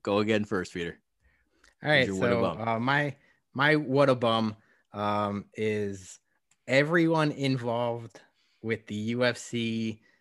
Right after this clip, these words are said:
Speaker 2: E S P N Plus, Disney Plus debacle, basically. So it's
Speaker 1: That
Speaker 2: Dana
Speaker 1: sucked.
Speaker 2: White, Mickey Mouse, E S P N,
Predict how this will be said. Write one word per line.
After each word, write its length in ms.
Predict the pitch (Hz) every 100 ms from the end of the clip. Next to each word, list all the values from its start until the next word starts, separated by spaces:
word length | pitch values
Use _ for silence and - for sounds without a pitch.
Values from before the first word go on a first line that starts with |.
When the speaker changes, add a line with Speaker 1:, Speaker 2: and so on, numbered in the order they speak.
| _ _
Speaker 2:
E 140 | 120 120
S 160 | 120
P 180 | - 117
N 140 | 113 113
Plus, 340 | 113 110 107
Disney 560 | 101 110 117 113 120 110
Plus 720 | - 117 110 104 - - - _ _ _ _ _ _ _ _ _ - 117
debacle, 540 | 107 135 117 98 - 87
basically. 640 | 90 87 87 82 82 - _
So 180 | -
it's 80 | 98
Speaker 1:
That 80 | 101
Speaker 2:
Dana 220 | 127 135
Speaker 1:
sucked. 100 | 127
Speaker 2:
White, 360 | 123 123 120 - _ -
Mickey 380 | 117 135 135 123
Mouse, 600 | 120 117 113 110 - - -
E 140 | 123
S 140 | 127 123
P 200 | 120 113
N, 340 | 110 107 110